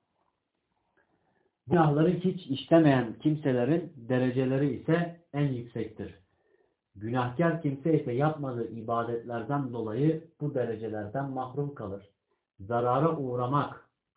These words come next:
istemeyen kimse yaptıklarına tövbe etmek zorundadır. Müstahap amellerde ih-, ih-, ihmalkar davranan kimse de müstahap amellerinin karşılığını alabilmek için tövbe etmek zorundadır.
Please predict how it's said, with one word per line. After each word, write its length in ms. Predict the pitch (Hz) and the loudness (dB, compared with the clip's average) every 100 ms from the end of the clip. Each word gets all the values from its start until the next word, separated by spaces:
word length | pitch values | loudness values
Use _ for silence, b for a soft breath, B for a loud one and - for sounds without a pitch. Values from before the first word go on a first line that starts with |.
| _ | _
istemeyen 560 | 107 - 147 147 117 104 | -18 -4 -2 -2 -4 -8
kimse 560 | 107 104 151 170 - - - | -12 -4 -2 -2 -6 -14 -6
yaptıklarına 720 | 120 - 120 120 120 139 143 | -6 -6 -12 -10 -6 -6 -6
tövbe 300 | 123 117 127 | -4 -4 -4
etmek 300 | 120 131 127 | -4 -8 -6
zorundadır. 720 | 113 110 110 113 98 87 _ b b b b _ _ _ _ _ _ _ - | -6 -6 -6 -6 -6 -10 _ b b b b _ _ _ _ _ _ _ -12
Müstahap 500 | 117 - 147 156 165 | -12 -2 4 4 4
amellerde 680 | 147 139 131 127 120 156 160 | 0 0 0 0 2 0 0
ih-, 260 | 117 117 - - | -4 -10 -12 -10
ih-, 200 | 120 113 - - | -10 -10 -16 -12
ihmalkar 800 | 113 - 123 120 117 151 147 127 | -12 -6 -6 -4 -2 2 2 2
davranan 440 | 120 113 110 101 | -2 -2 -6 -8
kimse 360 | 120 110 143 131 | -10 -8 -4 0
de 180 | 151 135 | 0 -2
müstahap 480 | 120 - 131 - | -6 -4 -4 -2
amellerinin 540 | 127 117 110 107 101 101 | -4 -6 -6 -6 -8 -8
karşılığını 540 | - 123 - 113 104 | -4 -4 -4 -8 -6
alabilmek 480 | 104 113 113 127 107 | -6 -6 -8 -8 -10
için 200 | 101 135 | -10 -10
tövbe 320 | 127 113 113 | -8 -6 -6
etmek 300 | 117 - 127 | -6 -8 -10
zorundadır. 580 | - 113 113 123 104 | -6 -6 -4 -4 -6